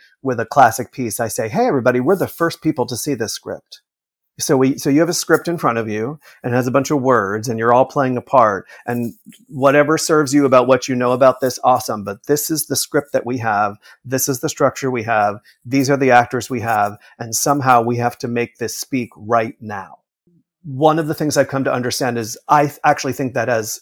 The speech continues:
as a director, that I have an obligation to rethink stories in a way that cuts against people's memories and expectations.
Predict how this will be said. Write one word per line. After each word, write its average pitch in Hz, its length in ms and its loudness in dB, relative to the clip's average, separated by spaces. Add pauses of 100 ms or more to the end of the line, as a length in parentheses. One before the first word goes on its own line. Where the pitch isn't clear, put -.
(280)
as 135 160 2
a 127 60 -4
director, 120 480 0
that 113 140 0
I 117 120 2
have 117 160 0
an 113 100 -4
obligation 120 880 -6 (280)
to 147 400 2
rethink 147 520 -2
stories 151 720 -2 (240)
in 135 140 0
a 123 60 2
way 127 320 4
that 123 260 0
cuts 135 200 -4
against 120 300 -4
people's 123 300 -4
memories 123 360 -2
and 117 120 -4
expectations. 127 920 -10